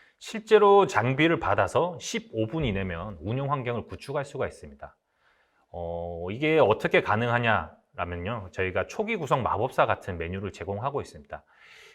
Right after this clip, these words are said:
그래서 이 마법사 창에서 아이피 입력 정도만 해주면 자동으로 스토리를, 스토리지를 잡고 서버를 잡고 하이퍼바이저랑 연동을 하고 모든 구성을 셋업을 해주게 됩니다.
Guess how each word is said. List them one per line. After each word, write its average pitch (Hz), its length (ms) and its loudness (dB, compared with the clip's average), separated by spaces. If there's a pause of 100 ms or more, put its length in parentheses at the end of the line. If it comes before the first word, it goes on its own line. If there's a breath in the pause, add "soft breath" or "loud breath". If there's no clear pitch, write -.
그래서 107 240 2
이 127 480 -2
마법사 135 800 4
창에서 147 640 -2
아이피 131 520 -2
입력 110 380 -4
정도만 90 480 -6
해주면 104 500 -4 (460 soft breath)
자동으로 156 720 -2 (200)
스토리를, 107 580 -6 (100)
스토리지를 123 560 -8
잡고 - 300 -8
서버를 123 440 -4
잡고 - 340 -8
하이퍼바이저랑 110 760 -6
연동을 82 400 -8
하고 110 300 -8 (240 loud breath)
모든 131 500 -6
구성을 101 380 -2
셋업을 156 420 -6
해주게 185 280 -6
됩니다. 73 360 -12